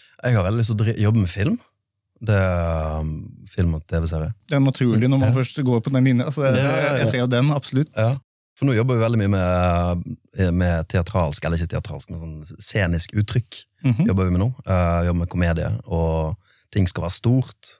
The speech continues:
Speaker 1: og sånne ting. Og jeg synes det er veldig gøy, men, eh, jeg vet, jeg vet ikke, det, jeg har en slags forkjærlighet for film, altså. Så det er vel egentlig film jeg har lyst til å drive med.
Speaker 2: Da er du på
Speaker 1: Mm.
Speaker 2: riktig sted i dag, så det passer,
Speaker 1: Ja, ja, ja.
Speaker 2: passer veldig bra,
Speaker 1: Ja, ja, ja.
Speaker 2: det.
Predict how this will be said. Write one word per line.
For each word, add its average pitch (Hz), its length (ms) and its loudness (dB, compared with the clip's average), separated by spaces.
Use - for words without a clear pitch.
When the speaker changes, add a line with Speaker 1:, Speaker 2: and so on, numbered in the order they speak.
Speaker 1:
og 90 360 2
sånne 90 180 0
ting. 117 220 2
Og - 80 -4
jeg 101 80 2
synes 107 140 2
det 107 80 2
er 101 120 2
veldig 98 100 0
gøy, 117 280 0
men, 107 260 2
eh, 107 40 2
jeg 104 500 0
vet, 135 60 -10
jeg 127 80 -2
vet 113 140 0
ikke, 95 120 -2
det, 101 460 0
jeg 101 100 2
har 101 200 2
en 80 60 -4
slags 90 260 -2
forkjærlighet 76 500 -4
for 76 80 -10
film, 80 280 0
altså. - 220 -4
Så 82 340 -2
det 87 80 0
er 87 160 0
vel 85 100 -2
egentlig 82 220 0
film 78 680 -4
jeg 107 100 -6
har 87 80 -8
lyst 80 320 -12
til 80 80 -6
å 78 140 0
drive 87 160 0
med. 80 120 -4
Speaker 2:
Da 123 160 0
er 117 40 0
du 110 80 0
på 95 120 -2
Speaker 1:
Mm. 151 100 0
Speaker 2:
riktig - 220 -4
sted 110 240 0
i 117 40 0
dag, 117 280 0
så 165 160 -6
det 151 100 0
passer, 165 220 0
Speaker 1:
Ja, - 20 2
ja, - 60 0
ja. 170 60 -2
Speaker 2:
passer 175 180 0
veldig 139 240 2
bra, - 120 0
Speaker 1:
Ja, 151 80 0
ja, 160 180 2
ja. 151 140 0
Speaker 2:
det. 175 100 -2